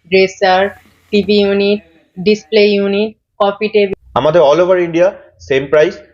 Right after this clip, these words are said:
Speaker 2: এবং আমাদের অনেকে ভাবে যে গোদরেজ ইন্টেরিয়র মানে অনেক দামি দামি প্রোডাক্ট পাওয়া যায়, তা কিন্তু নয়। এখানে সব ধরনের প্রোডাক্ট পাওয়া যায়, কম দাম থেকে শুরু করে বেশি দামি সব ধরনের প্রোডাক্ট পাওয়া যায়,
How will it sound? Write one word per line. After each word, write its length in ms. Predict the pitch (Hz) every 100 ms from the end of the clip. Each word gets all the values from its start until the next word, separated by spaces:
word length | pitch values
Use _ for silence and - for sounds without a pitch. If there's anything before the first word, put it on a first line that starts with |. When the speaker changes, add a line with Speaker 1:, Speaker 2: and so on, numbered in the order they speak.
| _ -
Speaker 2:
এবং 300 | 123 156 170 - -
আমাদের 420 | 120 139 147 165
অনেকে 340 | 143 139 147 151
ভাবে 420 | 117 123 131 147 - _ -
যে 500 | 113 135 131 - -
গোদরেজ 360 | 120 127 151 151
ইন্টেরিয়র 340 | 143 143 151
মানে 280 | 123 120 131 - -
অনেক 360 | 113 143 147 - _ -
দামি 240 | 101 110 131
দামি 160 | 143
প্রোডাক্ট 380 | 143 123 135 -
পাওয়া 140 | 139
যায়, 140 | 143 160
তা 200 | - -
কিন্তু 320 | - 117 131
নয়। 140 | 131 - - _
এখানে 300 | 113 113 147
সব 300 | 160 143 117
ধরনের 240 | 139 147 156
প্রোডাক্ট 360 | 147 143 143
পাওয়া 160 | 147 151
যায়, 100 | 175
কম 280 | 120 110 117
দাম 160 | 131
থেকে 240 | 135 143 147
শুরু 260 | - 123
করে 220 | 131 156 208 - _ 110
বেশি 260 | 123 147
দামি 220 | 139 165 214
সব 280 | - 202
ধরনের 200 | 196 190
প্রোডাক্ট 320 | 180 147 147 -
পাওয়া 180 | 98
যায়, 160 | 101